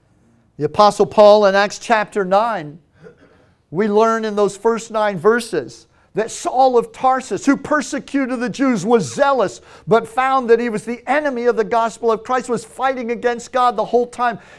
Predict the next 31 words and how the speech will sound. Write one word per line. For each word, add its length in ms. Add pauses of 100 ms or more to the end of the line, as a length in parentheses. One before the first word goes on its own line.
(100)
encounters 1160
the 100
Lord 840 (220)
on 180
the 100
road 500
to 100
Damascus. 880 (360)
Knocked 380
from 220
his 200
horse, 360
made 360
blind, 520 (320)
they 200
take 420
him 160
into 260
the 140
city 400
of 140
Damascus, 760
where 160
three 380
days 500
he 120
does 280
what? 400 (1500)
He 360
is 260
fasting, 920